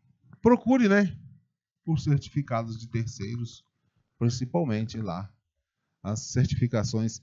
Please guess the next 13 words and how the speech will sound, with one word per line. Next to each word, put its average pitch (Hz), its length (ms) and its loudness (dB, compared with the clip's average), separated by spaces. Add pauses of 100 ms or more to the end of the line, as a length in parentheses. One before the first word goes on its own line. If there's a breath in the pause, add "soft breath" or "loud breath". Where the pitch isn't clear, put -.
(120)
iso 165 320 0
quatorze 127 640 0
mil 117 320 2 (120)
e 110 100 4
vinte 107 300 0
e 135 60 0
um, 117 140 2 (160)
que 110 120 2
tá 98 160 -4
relacionada 110 640 0
a - 20 -14
questões 101 460 -10
ambientais. 107 760 -6